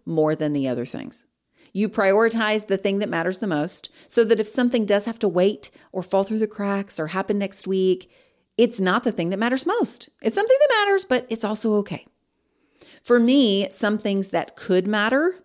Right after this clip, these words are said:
for this week are, uh, sleep, being with my family because I'll be out of town over the weekend,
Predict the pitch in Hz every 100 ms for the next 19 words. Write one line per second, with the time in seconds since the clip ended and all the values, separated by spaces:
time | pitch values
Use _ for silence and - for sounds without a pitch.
0 | _ _ _ _ - 170 175 - 170 262
1 | - - _ 170 165 156 156 - 156 143
2 | - 196 226 - _ _ _ _ _ _
3 | _ _ _ 214 214 214 196 185 180 170
4 | 190 226 - - 196 190 185 170 - 165
5 | 160 175 208 220 226 254 254 285 294